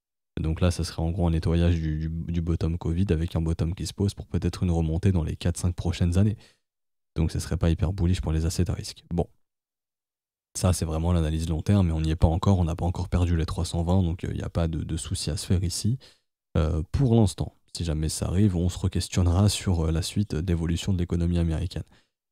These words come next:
Euh, donc j'ai fini pour le S and P cinq cents, ce qu'on voit au niveau du court terme, pareil. Pour l'instant, bon, bah, c'est pas hyper bullish, hein, c'est juste un simple rebond. Euh, ce qui serait bullish, ce serait techniquement de développer quelque chose comme ça.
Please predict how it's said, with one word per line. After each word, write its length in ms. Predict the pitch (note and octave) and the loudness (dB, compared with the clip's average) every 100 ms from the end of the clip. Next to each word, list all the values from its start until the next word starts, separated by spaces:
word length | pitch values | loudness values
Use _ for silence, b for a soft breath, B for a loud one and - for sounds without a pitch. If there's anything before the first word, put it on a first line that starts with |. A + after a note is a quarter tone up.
| - - | -8 0
Euh, 500 | D#2+ D2+ D2+ D2+ D#2 | 2 2 2 0 0
donc 160 | G#2+ A#2+ | 2 4
j'ai 80 | |
fini 200 | B2+ C3+ | 4 4
pour 140 | A#2+ G#2+ | 6 6
le 60 | |
S 100 | G2+ | 6
and 80 | G2+ | 4
P 80 | F2+ | 2
cinq 160 | - F2 | 2 0
cents, 300 | - A#2 A#2 | 2 2 2
ce 80 | |
qu'on 100 | - | 0
voit 120 | F2+ F2+ | 2 4
au 20 | |
niveau 180 | E2+ F2 | 4 2
du 100 | F2 | 0
court 160 | - | -4
terme, 220 | - E2+ | -2 -2
pareil. 540 | E2+ D#2+ E2 E2+ F2 F2+ - _ _ _ _ _ _ - | 0 0 0 0 0 -2 -6 _ _ _ _ _ _ -14
Pour 180 | - D#2+ | -6 -4
l'instant, 320 | F2 - E2 | -4 -2 -4
bon, 120 | - | -4
bah, 80 | - | -6
c'est 120 | - | -6
pas 100 | - | -4
hyper 220 | D#2 - | -2 -2
bullish, 400 | E2 E2 F#2+ G#2 | -2 0 2 2
hein, 120 | F#2 E2+ | 0 -2
c'est 160 | F2 | 0
juste 200 | E2+ E2+ | -2 -2
un 60 | D#2+ | -4
simple 300 | - E2+ E2+ | -4 -2 0
rebond. 420 | D#2+ E2+ G#2 C3 b b b _ _ - | 0 2 2 0 b b b _ _ -2
Euh, 320 | E2 D#2+ D#2 | 2 2 0
ce 100 | - | -2
qui 100 | - | -6
serait 180 | - F2+ | 0 0
bullish, 560 | E2 F2 F#2+ F2+ - - _ _ _ _ _ | 2 4 4 2 -4 -10 _ _ _ _ _
ce 60 | - | -10
serait 180 | - E2 | -4 -4
techniquement 600 | D#2+ - E2+ F2 E2+ E2+ | -4 -4 -6 -2 0 0
de 80 | D2+ | 0
développer 420 | - - - E2 | -4 -6 -6 -6
quelque 280 | - G2+ E2 | -6 -6 -4
chose 260 | - E2+ - | -4 -6 -2
comme 180 | - E2 | -2 -2
ça. 220 | - | -2